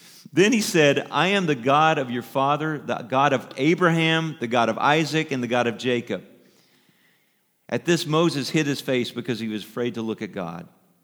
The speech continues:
The Lord said, "I have indeed seen the misery of my people in Egypt. I have heard their crying out because of their slave drivers,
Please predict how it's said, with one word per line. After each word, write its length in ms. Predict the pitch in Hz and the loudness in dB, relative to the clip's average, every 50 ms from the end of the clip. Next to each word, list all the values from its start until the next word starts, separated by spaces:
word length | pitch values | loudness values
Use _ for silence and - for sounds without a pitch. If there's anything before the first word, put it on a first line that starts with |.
| _ _ _ _ _ _ _ _ _ _ _ | _ _ _ _ _ _ _ _ _ _ _
The 100 | - 131 | -8 -6
Lord 220 | 135 139 156 160 - | -4 -2 -2 -2 -2
said, 220 | - - 147 135 | -2 -2 0 0
"I 160 | 117 127 139 143 | 2 2 2 2
have 100 | 131 117 | 0 0
indeed 480 | 123 117 113 101 135 147 160 165 151 | -2 -2 -2 -2 0 0 0 -2 -4
seen 280 | - - - 165 156 147 | -6 -6 -4 -4 -2 -2
the 80 | 135 127 | -2 -2
misery 380 | 127 135 139 131 139 143 143 | -2 -2 -2 -4 -4 -4 -4
of 80 | 135 120 | -4 -4
my 140 | 127 120 117 | -4 -4 -4
people 380 | - - 127 120 - 117 117 | -4 -6 -8 -6 -6 -4 -4
in 100 | 113 107 | -2 -2
Egypt. 320 | 110 110 95 104 92 - 73 | -2 -2 -4 -6 -8 -6 -4
I 140 | 104 120 | -2 0
have 160 | 123 123 110 - | 0 -2 -2 -4
heard 480 | - - 156 165 170 170 165 151 127 | -6 -2 0 0 2 0 -2 -2 -2
their 140 | 147 151 147 | -2 -2 -2
crying 520 | 151 - - 151 143 143 143 139 135 123 | -4 -6 -4 -2 0 0 0 0 -2 -2
out 320 | 117 117 110 107 - - - | -2 0 0 -2 -2 -4 -8
because 340 | 117 - - 117 120 117 120 | -12 -6 -4 -4 -2 -2 -4
of 100 | 113 104 | -6 -6
their 140 | 113 113 | -6 -8
slave 380 | - - - 127 127 131 131 107 | -8 -8 -4 -2 -2 -2 -2 -2
drivers, 500 | 101 98 98 98 90 95 101 95 - - | -4 -2 -2 -2 -2 -4 -6 -8 -10 -16